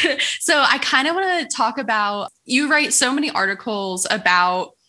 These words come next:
how to succeed as a software developer. And so one of those articles that you wrote is, "This is why software developers fail to succeed in their career." And you list one of the things as having a terrible attitude. I was wondering if you could talk a little bit about a time when you've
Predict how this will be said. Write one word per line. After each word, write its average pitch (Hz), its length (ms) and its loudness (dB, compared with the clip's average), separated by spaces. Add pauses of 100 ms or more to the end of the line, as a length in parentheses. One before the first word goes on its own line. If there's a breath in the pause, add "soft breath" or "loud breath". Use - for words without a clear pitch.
(200)
how 311 200 2
to 302 100 0
succeed 226 320 -2
as 208 140 -4
a 202 60 -4
software 190 340 -2
developer. - 480 -2
And - 260 0
so 214 220 0
one 214 180 0
of 285 80 0
those 240 160 0
articles 185 800 -2
that 185 160 0
you 175 100 -6
wrote 170 300 -2
is, 170 360 -4 (280 loud breath)
"This 226 200 0
is 254 160 0
why 202 220 4
software 196 340 -2
developers 185 580 -4
fail 254 220 0
to 254 120 -4
succeed 202 480 -2
in 185 140 -2
their 175 180 0
career." - 580 -4 (320 loud breath)
And 226 340 2
you 233 140 -2
list 302 480 -2
one 208 160 -2
of 233 80 -2
the 214 80 -4
things 220 640 -2
as 185 320 0
having 208 320 -2
a 214 40 -6
terrible 185 560 -4
attitude. 220 600 0 (340 loud breath)
I 226 100 2
was 226 180 -2
wondering 294 400 2
if 220 180 -6
you 233 80 -4
could 269 160 -4
talk 226 320 0
a 226 60 -2
little 214 320 -2
bit 247 220 -2
about 185 580 2
a 196 80 -2
time 233 400 -2
when 233 120 -2
you've 208 140 -4